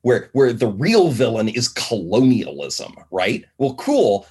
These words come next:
I present Britannia, the, the, the, the, the embodiment of, of the United Kingdom, as a sample villain. And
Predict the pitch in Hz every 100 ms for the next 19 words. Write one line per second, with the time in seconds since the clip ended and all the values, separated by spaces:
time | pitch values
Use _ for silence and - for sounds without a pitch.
0 | - 156 170 160 156 135 127 139 - -
1 | 175 123 76 - - _ _ 113 120 101
2 | 107 90 87 98 87 101 107 120 123 135
3 | 104 113 135 151 131 120 120 - 110 104
4 | 104 98 95 101 98 90 - 120 110 107
5 | 107 123 120 98 143 131 95 71 85 95
6 | - _ 120 113 113 120 113 - 110 110
7 | 98 85 113 226 73 - 67 - _ _
8 | _ _ - 160 123 110 104 101